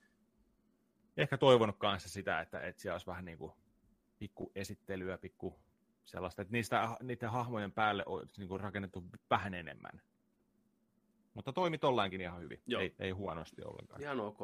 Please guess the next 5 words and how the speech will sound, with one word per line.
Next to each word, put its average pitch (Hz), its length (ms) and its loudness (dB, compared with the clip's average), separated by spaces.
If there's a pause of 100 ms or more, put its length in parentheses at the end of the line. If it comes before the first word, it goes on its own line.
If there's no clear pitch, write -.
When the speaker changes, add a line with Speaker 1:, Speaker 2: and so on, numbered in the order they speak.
Speaker 2:
välibosseja 95 600 -4
Speaker 1:
Mm. 131 120 -8
Speaker 2:
kyllä. - 120 -8 (1400)
Ää, 131 320 6 (1800)
Thanos 165 500 6